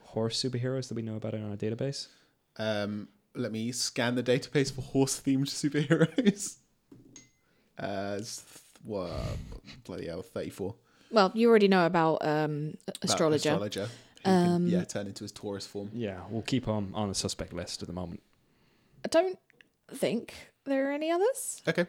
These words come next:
Speaker 1: Okay. So
Speaker 2: Um, cool.
Speaker 1: we just got that astrologer guy. Gives me the willies.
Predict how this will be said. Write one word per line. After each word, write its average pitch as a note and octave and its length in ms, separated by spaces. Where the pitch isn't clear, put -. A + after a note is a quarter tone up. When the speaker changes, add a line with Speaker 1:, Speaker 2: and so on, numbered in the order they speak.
Speaker 1:
Okay. A#2+ 260
So - 240
Speaker 2:
Um, C3 320
cool. B2 340
Speaker 1:
we A#2+ 80
just - 200
got - 180
that G#2 340
astrologer G#2+ 540
guy. F#2+ 420
Gives G#2+ 200
me G2 60
the G2+ 80
willies. G2+ 320